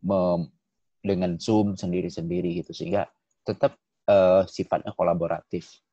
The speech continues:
Nah, memang, eh, akhirnya masing-masing harus, eh, mengerjakan sendiri nantinya gitu kan. Tapi dalam diskusi, eh, kecuali kalau Anda tinggal berdekatan, mungkin kan, ya,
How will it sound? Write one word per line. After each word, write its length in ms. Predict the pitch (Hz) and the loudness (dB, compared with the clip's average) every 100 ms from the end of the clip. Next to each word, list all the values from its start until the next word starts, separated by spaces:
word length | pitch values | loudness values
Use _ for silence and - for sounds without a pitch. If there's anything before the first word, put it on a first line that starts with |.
| _ _ _ _ | _ _ _ _
Nah, 160 | - 101 - | -14 -14 -6
memang, 400 | 104 104 113 127 - _ _ _ - | -2 2 2 0 -10 _ _ _ -4
eh, 340 | 90 95 92 87 | 2 6 6 4
akhirnya 720 | 95 90 117 117 113 117 165 170 _ - | 0 -2 0 2 2 0 -2 -8 _ -4
masing-masing 720 | 208 - 196 175 - 151 143 _ _ _ _ | -2 0 -2 -2 -2 -2 -4 _ _ _ _
harus, 560 | - 90 107 113 - - - | -2 0 0 -2 -8 -12 -2
eh, 320 | 98 90 87 | 0 0 -2
mengerjakan 800 | 87 90 92 - 87 - 98 95 | -2 -2 -2 0 -2 0 -4 -4
sendiri 480 | 95 87 101 120 98 | -6 -2 2 2 2
nantinya 560 | 90 85 95 85 80 - | 0 -2 -4 -4 -8 -12
gitu 240 | _ - | _ -10
kan. 240 | - - 123 _ _ | -2 -2 -4 _ _
Tapi 480 | - 87 - 107 90 - | -12 -6 0 0 0 -2
dalam 240 | 95 87 | 0 2
diskusi, 720 | 82 82 87 85 - 92 107 131 _ _ _ _ _ - | 0 -6 -6 -6 -4 -2 -2 -6 _ _ _ _ _ -14
eh, 680 | - 85 82 82 82 50 50 - _ _ _ _ _ | -6 -4 -2 -2 -2 -4 -6 -10 _ _ _ _ _
kecuali 400 | - 95 87 110 | -6 0 2 2
kalau 240 | 107 92 | 2 2
Anda 160 | 85 104 | 4 2
tinggal 320 | 90 95 90 | 2 0 0
berdekatan, 720 | 80 - - 85 - 90 85 | 0 -4 -4 -6 -2 -4 -4
mungkin 520 | 80 _ _ _ 82 82 | -10 _ _ _ -10 -8
kan, 200 | 80 76 _ _ - - _ _ | -10 -10 _ _ -20 -20 _ _
ya, 240 | - - | -14 -12